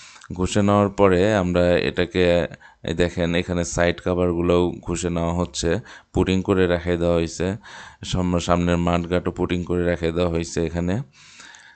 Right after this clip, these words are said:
তো এখন আমরা এই দেখেন প্রত্যেকটা পার্টগুলো পুটিং করা, ঠিকভাবে পুটিং করে রেখে দেওয়া হয়েছে। এটা এখন সুন্দর করে ঘষে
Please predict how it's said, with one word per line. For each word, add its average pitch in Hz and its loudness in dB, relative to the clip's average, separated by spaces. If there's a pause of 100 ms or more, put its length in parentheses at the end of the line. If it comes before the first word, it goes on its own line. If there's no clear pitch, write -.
(220)
তো 110 8 (400)
এখন 101 4
আমরা 110 8
এই 107 6
দেখেন 95 2
প্রত্যেকটা 98 2
পার্টগুলো 95 4
পুটিং 92 0
করা, 92 2
ঠিকভাবে 90 2
পুটিং 90 -4
করে 92 2
রেখে 82 -2
দেওয়া 87 2
হয়েছে। 98 0
এটা 95 -2
এখন 90 -2
সুন্দর 90 -2
করে 87 -2
ঘষে 90 0